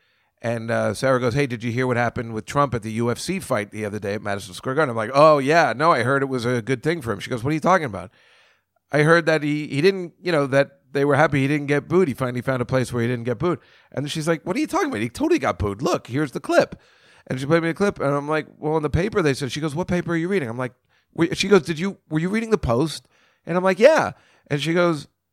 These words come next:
"Yeah. That's a Trump, like, paper. That's why they said the opposite." And they really did. I mean, I have the article right in front of me where they said he wasn't booed.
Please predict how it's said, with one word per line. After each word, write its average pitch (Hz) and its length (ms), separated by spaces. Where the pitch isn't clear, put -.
"Yeah. 180 120
That's 214 240
a 220 60
Trump, 220 500
like, 202 220
paper. 220 360
That's 190 200
why 208 180
they 202 140
said 208 220
the 202 140
opposite." 220 320
And 208 100
they 233 80
really 285 240
did. 285 180
I 254 60
mean, 208 140
I 175 80
have 220 180
the 240 80
article 220 320
right 202 180
in 214 60
front 233 260
of 262 60
me 208 100
where 180 140
they 180 140
said 180 240
he 196 80
wasn't 202 480
booed. 202 480